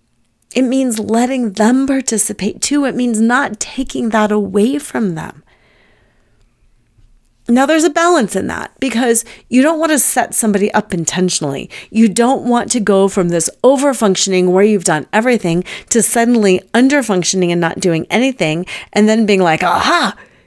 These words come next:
you didn't do it. You're not prepared. You're not serious about this relationship,"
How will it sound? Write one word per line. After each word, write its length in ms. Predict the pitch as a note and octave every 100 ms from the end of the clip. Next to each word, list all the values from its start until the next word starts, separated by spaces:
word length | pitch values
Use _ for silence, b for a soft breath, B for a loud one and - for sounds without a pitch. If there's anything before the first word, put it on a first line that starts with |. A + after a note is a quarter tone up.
| b -
you 240 | A3+ C#4
didn't 320 | C4+ C4+ A3+
do 220 | C4+ D4
it. 240 | C4+ - - b b -
You're 220 | A3 D4
not 220 | C#4 -
prepared. 640 | C4+ - C4+ C4+ G#3 E3 F3+
You're 120 | C#4
not 200 | C#4 -
serious 400 | - C4+ B3+ A3
about 240 | G#3 -
this 180 | F#3+ -
relationship," 720 | F#3 E3+ D#3+ F3+ E3 E3 D3+